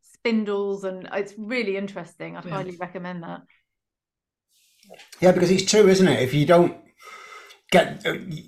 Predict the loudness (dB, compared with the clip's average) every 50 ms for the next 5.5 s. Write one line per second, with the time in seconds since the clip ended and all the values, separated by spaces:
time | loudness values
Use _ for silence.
0 | _ _ _ -12 -4 0 2 2 2 2 2 2 4 6 6 6 6 4 0 -2
1 | 0 4 6 6 6 6 4 0 0 -2 -2 -2 0 0 0 2 4 4 4 4
2 | 4 4 2 2 0 0 0 0 2 0 0 -2 -6 -10 -10 -4 0 0 2 0
3 | 0 -4 -10 -10 -2 0 2 2 2 2 0 2 4 4 4 4 2 2 0 -2
4 | -4 0 0 0 0 0 -2 -2 -2 -2 -4 -8 -8 -4 -2 0 2 4 4 2
5 | 2 2 2 2 4 4 2 2 -2